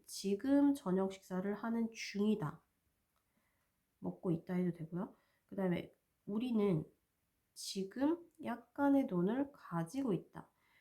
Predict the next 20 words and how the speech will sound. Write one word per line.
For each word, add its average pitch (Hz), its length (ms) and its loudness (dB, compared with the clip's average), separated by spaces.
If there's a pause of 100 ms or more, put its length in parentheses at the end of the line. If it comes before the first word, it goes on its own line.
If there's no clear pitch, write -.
(160)
자, 190 120 -8
먹고 190 560 0
있다 - 580 0
할 269 300 0
때 214 520 0
진행형 190 520 2
가능하고요. 185 800 -2
그냥 208 380 0
뭔가를 196 360 4
소유하고 320 500 2
있을 190 220 -4
때는 175 200 -2
얘는 170 180 0
진행을 180 400 0
쓰진 190 320 -10
않아요. 151 300 -6 (1000)
그래서 - 180 -14
두 - 80 -20
가지 196 280 -6
다, 175 100 -6